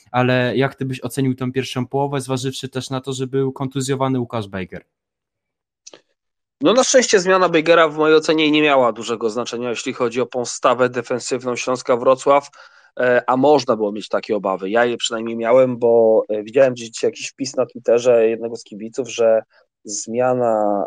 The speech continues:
Speaker 2: e, zmiana Bejgera na Paluszka to jest tak naprawdę jeden do jednego. Ja się z tym nie zgadzam. Uważam, że, mm, Aleksander Paluszek to jest, y, też bardzo dobry i perspektywiczny obrońca, nasz wychowanek i, i taki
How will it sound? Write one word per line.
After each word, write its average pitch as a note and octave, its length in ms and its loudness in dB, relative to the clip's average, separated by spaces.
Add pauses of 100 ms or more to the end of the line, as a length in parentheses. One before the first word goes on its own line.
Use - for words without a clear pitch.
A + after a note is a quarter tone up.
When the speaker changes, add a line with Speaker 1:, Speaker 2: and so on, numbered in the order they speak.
(100)
Speaker 2:
e, G#2 360 0
zmiana A#2 640 0
Bejgera A#2 640 2
na A#2 120 -2
Paluszka C#3 400 0
to C3 100 -6
jest B2+ 100 -6
tak B2 140 -4
naprawdę B2 260 -4 (320)
jeden A#2+ 220 -4
do A#2+ 80 -2
jednego. A#2 420 2
Ja G#2 100 4
się - 140 -2
z - 60 -6
tym C3 120 -4
nie C#3 120 2
zgadzam. A2 360 2
Uważam, A2+ 240 -6
że, A#2 160 2 (440)
mm, A#2+ 220 -4
Aleksander C3 480 4
Paluszek C3 360 0
to - 100 2
jest, B2+ 240 0
y, A#2 240 -2
też C3 200 2
bardzo B2 320 2
dobry B2 300 2
i A#2 40 -12
perspektywiczny B2 800 -6
obrońca, B2 540 2
nasz A2+ 180 -4
wychowanek B2 720 0
i, A2 280 -8
i G2+ 60 -14
taki A#2 420 -8